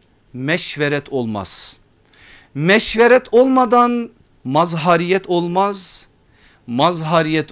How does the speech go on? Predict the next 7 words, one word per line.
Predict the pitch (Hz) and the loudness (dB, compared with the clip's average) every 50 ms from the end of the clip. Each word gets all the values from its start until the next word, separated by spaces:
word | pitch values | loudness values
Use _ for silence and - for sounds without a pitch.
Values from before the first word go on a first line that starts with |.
| - - | -6 -2
olmadan | 165 175 180 170 160 151 143 127 127 131 123 117 113 107 98 95 - _ _ _ _ _ - - | 0 0 0 0 0 -2 -2 0 0 0 0 0 -2 -8 -10 -14 -18 _ _ _ _ _ -14 -10
mahcubiyet | 113 120 131 151 147 - - - - 151 135 123 127 127 135 160 165 - | -4 -2 -2 -2 -2 -4 -10 -6 -6 -4 -4 -2 -2 -2 -2 -2 -4 -6
olmaz. | - 185 185 175 180 185 185 185 185 185 175 - - - - - _ _ _ _ _ _ _ _ _ _ _ - | -4 -2 -2 -2 -2 -2 -2 -2 -2 -2 -4 -6 -6 -6 -8 -12 _ _ _ _ _ _ _ _ _ _ _ -10
Mahcubiyet | 123 131 156 185 202 - - - 202 208 202 170 185 190 185 180 - - - | -4 0 2 2 2 0 -4 -6 -4 -4 -4 -2 0 0 0 0 -2 -2 2
olmadan | 190 202 202 196 180 175 165 143 147 147 139 127 120 113 104 101 - _ _ _ _ _ - | 2 2 2 2 0 0 0 2 2 0 0 0 -2 -6 -8 -12 -16 _ _ _ _ _ -8
muvaffakiyet | 151 165 180 190 190 190 180 - 190 175 - - - 160 170 185 - - | -4 0 2 4 2 2 2 2 0 0 0 -2 -2 -2 -2 -2 0 0
olmaz. | 202 202 202 202 202 208 214 208 208 - - - - - - | 2 2 2 0 -2 -2 -2 -2 -4 -6 -8 -8 -10 -12 -14